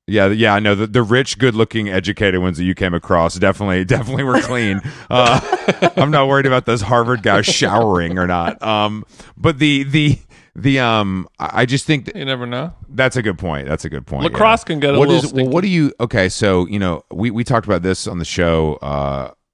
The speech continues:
Speaker 1: a couple days ago, but there's, there's a new, you know, do you think the guy should pay on, on, on dates?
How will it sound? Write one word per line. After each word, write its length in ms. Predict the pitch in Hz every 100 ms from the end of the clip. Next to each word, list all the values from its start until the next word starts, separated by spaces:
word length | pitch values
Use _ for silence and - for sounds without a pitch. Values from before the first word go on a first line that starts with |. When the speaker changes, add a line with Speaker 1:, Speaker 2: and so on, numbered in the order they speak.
| -
Speaker 1:
a 60 | -
couple 220 | 85 69
days 240 | 80 87
ago, 280 | 76 64 65
but 220 | 67 73 - _ _ _ _ _ -
there's, 320 | 113 98 -
there's 320 | 110 101 87 -
a 80 | 98
new, 560 | 107 127 120 101 82 - _ _ -
you 120 | 131
know, 80 | 110
do 100 | 117
you 100 | 160
think 280 | 175 147
the 60 | 110
guy 260 | 92 95 92
should 240 | - 85
pay 440 | - 90 69 64 -
on, 180 | 82 85
on, 280 | 85 90 85
on 340 | 92 90 80
dates? 540 | 78 78 64 - -